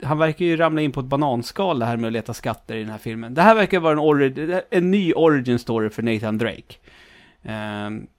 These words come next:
alltså, n-, jag, jag minns ju när det blev klart att Tom Holland skulle spela Nathan Drake och man fick se, och då, då var jag extremt, eh, tveksam till det hela. För jag tänkte, "Men vadå? Nathan Drake är ju inte tolv år." Ehm,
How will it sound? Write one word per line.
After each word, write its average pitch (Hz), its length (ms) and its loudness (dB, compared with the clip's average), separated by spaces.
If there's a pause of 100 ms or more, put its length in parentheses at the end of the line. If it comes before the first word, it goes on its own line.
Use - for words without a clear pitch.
(180)
alltså, 185 220 6 (240)
n-, 190 180 -2
jag, 202 240 2
jag 202 140 2
minns 220 380 0
ju 185 340 2
när 165 140 0
det 165 80 2
blev 165 160 -4
klart 196 360 -2
att 156 100 -6
Tom 147 180 0
Holland 190 380 2
skulle 156 320 -4
spela 127 280 -2
Nathan 120 400 -2
Drake 185 380 0
och 139 80 -4
man 139 100 0
fick 135 140 -8
se, 131 260 -2 (600)
och 151 120 -2
då, 165 120 2
då 170 180 2
var 139 100 2
jag 120 140 0
extremt, - 1120 -2 (280)
eh, 104 440 -6
tveksam 113 460 -4
till 113 120 -8
det 110 80 -6
hela. 98 280 -8
För 131 120 -4
jag 127 100 -2
tänkte, 123 280 -6
"Men 127 100 -2
vadå? 139 320 -2
Nathan 127 380 -4
Drake 156 320 -2
är 123 140 -4
ju 123 220 0
inte 110 280 -6
tolv 120 340 -2
år." 107 300 -6 (580)
Ehm, 110 720 -4